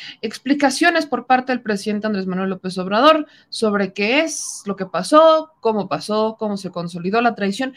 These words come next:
pero también dijo algo muy importante, que es algo que yo les decía el día de ayer. Así es la democracia. ¡Viva la democracia! Eso es lo que pasa con una democracia.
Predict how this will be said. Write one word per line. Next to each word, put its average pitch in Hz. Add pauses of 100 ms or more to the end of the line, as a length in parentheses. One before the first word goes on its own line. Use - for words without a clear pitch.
(260)
pero 302
también 359
dijo 381
algo 349
muy 339
importante, 247
que -
es 202
algo 233
que 170
yo 170
les 196
decía 220
el 151
día 160
de 170
ayer. 285 (340)
Así 185
es 208
la 240
democracia. 208 (280)
¡Viva 226
la 226
democracia! 302
Eso 254
es 349
lo 403
que 392
pasa 349
con 262
una 269
democracia. 214